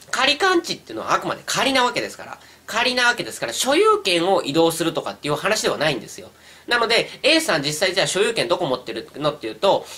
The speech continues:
えーと、基本的に、えーと、勘地処分の公示のあった日の翌日からね、その土地を取得することになりますんで、なので、それまでの間であれば、Aさんっていうのはあの莫大な土地をずっと持ってるんですよ。じゃあ、Aさんの所有権どこにあるかっていうと、莫大な土地をずっと持ってます。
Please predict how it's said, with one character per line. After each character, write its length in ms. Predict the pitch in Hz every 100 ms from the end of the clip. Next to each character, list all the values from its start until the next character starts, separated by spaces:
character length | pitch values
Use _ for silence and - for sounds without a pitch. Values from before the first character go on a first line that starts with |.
| -
え 220 | 135 139
ー 40 | 135
と、 120 | 139
基 160 | - 254
本 160 | 269
的 180 | 277 254
に、 320 | 269 208 - -
え 320 | 135 127 123
ー 60 |
と、 120 | 123 110
勘 240 | 196 202
地 120 | 196
処 100 | 208
分 200 | 147 117
の 200 | 143 147
公 260 | - 160 165
示 120 | 143
の 100 | 143
あ 60 | 143
っ 40 |
た 120 | -
日 280 | 101 120 104 - _
の 160 | 180 165
翌 240 | 123 -
日 180 | 262 262
か 120 | 254
ら 80 | 226
ね、 120 | 240
そ 140 | 254 165
の 80 | 156
土 100 | 151
地 100 | 147
を 40 |
取 120 | 139
得 140 | 147 147
す 100 | 143
る 80 | 139
こ 100 | 131
と 100 | 113
に 60 |
な 80 | 107
り 80 | 107
ま 140 | 107
す 120 | -
ん 140 | 101 135
で、 300 | 196 135 - _ _ _ _ _ _ - - - -
な 100 | 233
の 100 | 240
で、 180 | 240 214
そ 140 | 170 226
れ 100 | 254
ま 140 | 330
で 80 | 359
の 160 | 170
間 260 | 131 135 143
で 100 | 151
あ 60 | 165
れ 100 | 120
ば、 260 | 139 123 -
A 160 | 240
さ 120 | 254
ん 40 | 160
っ 0 |
て 60 | 120
い 20 |
う 20 |
の 60 | 110
は 60 |
あ 20 |
の 100 | 120
莫 200 | 113 143
大 140 | 226 254
な 60 | 254
土 80 |
地 100 | 247
を 100 | 233
ず 240 | - 180 226
っ 40 |
と 80 | 269
持 100 | 254
っ 80 | 262
て 80 | 180
る 80 | 101
ん 60 |
で 60 | 87
す 80 | -
よ。 140 | - - - - - -
じ 80 |
ゃ 40 | 226
あ、 60 |
A 140 | 190 262
さ 120 | 262
ん 20 |
の 80 | 175
所 120 | -
有 140 | 170 170
権 160 | 113
ど 80 | 139
こ 100 | 139
に 100 | 113
あ 40 |
る 80 | 98
か 80 | 92
っ 40 |
て 120 | 92 151
い 20 |
う 40 |
と、 140 | 208 165
莫 240 | 120 135
大 160 | 127 113
な 60 |
土 100 | 113
地 80 | 226
を 80 | 214
ず 120 | -
っ 40 |
と 120 | - 110
持 80 |
っ 40 | -
て 120 | -
ま 100 | 175
す。 160 | -